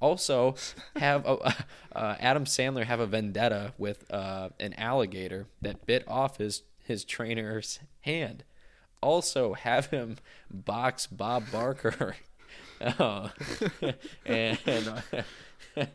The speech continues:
Speaker 1: and get his ass kicked by, uh, an eighty-year-old man. I think there's just a lot of great elements to this movie, including another awesome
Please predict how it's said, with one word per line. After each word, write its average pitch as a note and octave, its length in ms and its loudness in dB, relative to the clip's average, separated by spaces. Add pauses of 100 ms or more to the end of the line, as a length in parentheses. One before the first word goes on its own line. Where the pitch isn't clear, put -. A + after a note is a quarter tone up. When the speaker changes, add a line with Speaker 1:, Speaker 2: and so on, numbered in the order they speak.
(540)
Speaker 1:
and A2+ 180 -2
get A2+ 160 2
his A2 120 0
ass A2+ 360 0
kicked - 440 -4
by, F#2+ 260 -4
uh, F#2 220 -4 (160)
an G2+ 140 -8
eighty-year-old A2 640 -2
man. G#2+ 340 -2 (600)
I - 40 -6
think C#3+ 160 -2
there's C#3+ 180 0
just - 160 -4
a A#2 40 0
lot G#2+ 220 0
of A2+ 120 0
great G#2 400 -2 (180)
elements G#2 480 -4
to - 100 -2
this F#2+ 200 -6
movie, B2 480 -2
including G2+ 600 -6
another A2 720 -4 (560)
awesome C#3 640 -2